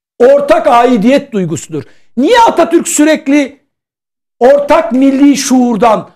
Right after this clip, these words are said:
ortak milli vicdandan bahsediyor? Ve bakın o kadar ki Atatürk kolay kolay şey kullanmaz.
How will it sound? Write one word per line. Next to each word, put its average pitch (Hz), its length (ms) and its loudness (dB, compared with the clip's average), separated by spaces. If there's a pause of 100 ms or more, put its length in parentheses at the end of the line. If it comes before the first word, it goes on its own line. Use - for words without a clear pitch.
(200)
ortak 285 500 0
milli 277 440 2
vicdandan 262 600 -2
bahsediyor? 240 640 -2 (340)
Ve 240 160 2
bakın 294 360 0 (120)
o - 120 -10
kadar 262 400 0
ki 233 300 -6
Atatürk 214 460 -6
kolay 254 340 -2
kolay 226 380 -2 (340)
şey 220 220 -2
kullanmaz. 247 680 -2